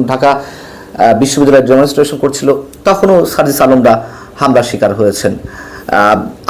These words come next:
হাসনাত আবদুল্লাহর উপরে হামলা হয়েছে, নর্থ সাউথ বিশ্ববিদ্যালয়ে সার্জিস আলম হামলার শিকার হয়েছে। জামায়াতের সঙ্গে আমরা মুখোমুখি অবস্থান দেখছি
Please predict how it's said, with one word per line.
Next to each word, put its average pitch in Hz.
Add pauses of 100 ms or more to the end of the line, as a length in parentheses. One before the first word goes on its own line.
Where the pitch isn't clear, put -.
হাসনাত 180
আবদুল্লাহর 135
উপরে 123 (140)
হামলা 117
হয়েছে, 107
নর্থ 135
সাউথ 202 (160)
বিশ্ববিদ্যালয়ে 165 (400)
সার্জিস 156
আলম 143
হামলার 120
শিকার 104
হয়েছে। 104 (460)
জামায়াতের 220
সঙ্গে 208
আমরা 180
মুখোমুখি 165
অবস্থান 147
দেখছি 143